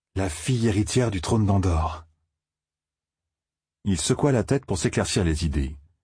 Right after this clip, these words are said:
Puis il remarqua que le prince n'était toujours pas parti, comme s'il attendait quelque chose. «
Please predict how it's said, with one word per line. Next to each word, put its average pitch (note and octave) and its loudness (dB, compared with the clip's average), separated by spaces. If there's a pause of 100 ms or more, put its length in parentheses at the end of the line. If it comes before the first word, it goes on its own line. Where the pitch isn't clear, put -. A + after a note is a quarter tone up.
(720)
Puis D3 0
il A2+ 4
remarqua A#2 2
que - -4
le F2 2
prince C#3 -2
n'était G2+ -2
toujours A#2+ -2
pas B2 -2
parti, D#2+ -4 (880)
comme B2+ 2
s'il G#2+ 0
attendait A#2+ 0
quelque F2 -2
chose. « D2 -4